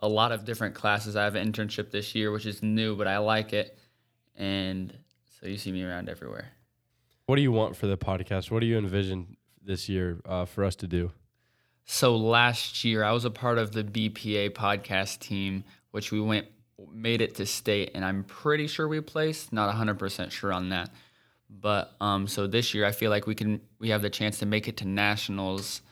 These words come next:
Speaker 1: and not only to state, but maybe go to, uh, Disney World in Florida or something.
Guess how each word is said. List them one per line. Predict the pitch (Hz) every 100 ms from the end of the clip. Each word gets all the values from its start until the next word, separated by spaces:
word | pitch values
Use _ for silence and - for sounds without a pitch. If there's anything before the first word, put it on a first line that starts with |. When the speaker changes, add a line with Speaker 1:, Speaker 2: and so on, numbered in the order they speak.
| _ _
Speaker 1:
and | 101 101
not | 104 -
only | 104 104
to | 101
state, | 98 - 101 -
but | 101 90
maybe | 107 98 101
go | 107 101
to, | 104 101 90
uh, | 82
Disney | - 113 110 104
World | 107 110 107
in | 101
Florida | - 110 104 101
or | 101
something. | 104 104 101 104 101